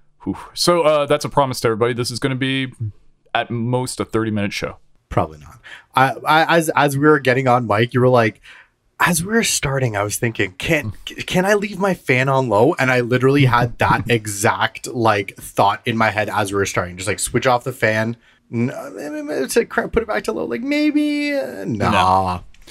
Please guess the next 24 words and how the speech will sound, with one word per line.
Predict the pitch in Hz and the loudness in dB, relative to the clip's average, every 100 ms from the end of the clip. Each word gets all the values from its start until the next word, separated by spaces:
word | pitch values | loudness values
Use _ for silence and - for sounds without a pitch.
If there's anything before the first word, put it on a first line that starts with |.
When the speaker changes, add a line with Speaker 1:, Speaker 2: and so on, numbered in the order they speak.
| - 117 - | -18 -6 -4
Speaker 1:
You | |
see, | - 208 | 0 2
Speaker 2:
Nah. | 156 | 2
Speaker 1:
listeners, | 123 120 117 113 | 0 -2 -4 -4
we | 107 143 180 | -2 0 0
care | - 131 123 117 104 - _ | -2 0 2 2 0 -4 _
about | - 104 98 | -2 -2 0
the | 101 | 0
audio | 98 98 | 0 -2
experience | 92 - 98 92 | -4 -4 -6 -6
you | 92 | -4
get | 98 87 | -2 0
when | 98 | -2
you're | |
listening | 98 98 95 | -2 -4 -4
to | 101 98 92 | -4 -4 -4
this | 87 110 | -4 -4
podcast | - 98 95 98 92 - | 0 -2 -2 -4 -4 -2
and | 113 | 0
any | 143 127 | 0 0
other | 135 101 | 0 0
Mind | 92 95 92 | 0 -2 -4
Refinery | 87 95 90 87 | -2 -2 -2 -4
podcast. | - 101 - 92 92 - | -2 -2 -2 -2 -4 -6